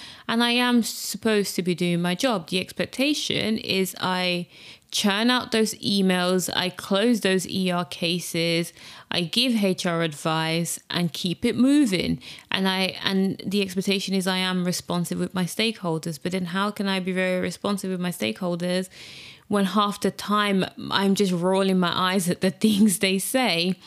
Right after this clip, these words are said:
Saying that to say that I acknowledge within myself and I self-reflect, and I know for a fact I haven't been showing up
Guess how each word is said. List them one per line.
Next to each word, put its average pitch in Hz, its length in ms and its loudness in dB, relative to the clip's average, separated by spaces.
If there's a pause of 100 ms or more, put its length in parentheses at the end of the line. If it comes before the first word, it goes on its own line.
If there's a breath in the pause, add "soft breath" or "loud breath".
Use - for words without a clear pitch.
(720 loud breath)
Saying 220 420 2
that 208 240 0
to 214 100 -2
say 196 380 0
that 180 380 0 (500 loud breath)
I 208 220 2
acknowledge 208 560 2
within 185 240 2
myself 175 500 0
and 170 100 -2
I 170 120 0
self-reflect, 190 720 -2
and 170 120 0
I 170 80 0
know 180 220 2
for 180 160 -4
a 160 80 -2
fact - 540 -6
I - 100 -4
haven't 175 480 -2
been 165 140 0
showing 170 400 0
up - 280 -6